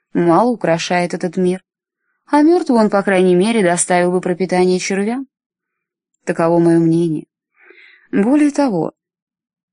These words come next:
если бы убийца знал, что корабейник покушался на вас, у него появился бы достаточный мотив,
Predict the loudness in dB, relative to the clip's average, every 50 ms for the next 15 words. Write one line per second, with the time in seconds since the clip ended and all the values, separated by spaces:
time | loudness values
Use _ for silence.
0 | _ _ -6 -2 0 0 0 0 -2 -4 -2 -2 0 0 0 0 2 0 0 0
1 | -2 -6 -4 -2 -2 0 0 0 -2 -4 -6 -8 -10 -8 -8 -8 -8 -4 -4 -2
2 | -2 0 2 2 2 2 0 -2 -6 -10 -10 -8 -8 -6 -6 -6 -6 -6 -8 -8
3 | -6 -4 -4 -4 -4 -6 -6 -6 -8 -10 _ _ _ _ _ _ _ _ _ _
4 | _ _ _ _ _ _ _ _ _ _ _ _ _ _ _ _ _ _ _ _
5 | _ _ -2 0 2 4 4 2 2 2 2 0 0 0 0 2 2 2 2 2
6 | 2 0 -2 -2 -2 -2 0 0 0 0 0 0 0 0 0 0 -2 -4 0 0
7 | 2 2 2 0 0 -2 -2 -2 -4 -4 -6 -10